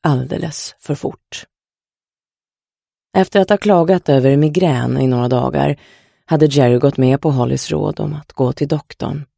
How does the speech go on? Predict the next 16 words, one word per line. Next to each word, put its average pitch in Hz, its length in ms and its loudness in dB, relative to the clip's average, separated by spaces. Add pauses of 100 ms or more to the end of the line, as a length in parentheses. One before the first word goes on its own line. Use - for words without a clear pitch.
(640)
Han 147 180 2
gick 156 160 0
dit 131 240 0
en 139 120 2
onsdag 135 600 -4
på 147 120 -4
lunchen. 156 540 -6 (1000)
De 185 160 4
trodde 214 300 2
att 208 80 0
det 135 80 2
berodde 139 360 0
på 151 120 -6
stress - 580 -4
och 147 100 -6
trötthet - 800 -8